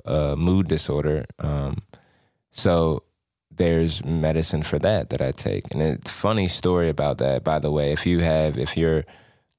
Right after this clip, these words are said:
you know, on, on meds, I feel like you can probably relate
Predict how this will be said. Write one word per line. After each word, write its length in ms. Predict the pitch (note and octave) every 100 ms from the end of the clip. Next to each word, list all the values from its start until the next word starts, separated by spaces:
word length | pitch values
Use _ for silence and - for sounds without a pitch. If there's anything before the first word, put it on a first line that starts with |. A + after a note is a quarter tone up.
| _ _ _ _ _ _
you 140 | - F2+
know, 220 | D2+ D2+
on, 340 | C#2 D#2+ D#2 -
on 240 | D#2 D#2 D#2
meds, 300 | D2+ D2+ C#2
I 100 | D2+
feel 200 | - D#2
like 240 | D2 -
you 80 | D#2+
can 100 | D#2
probably 460 | - D#2 D2 D2
relate 460 | C2+ D2 C#2+ D2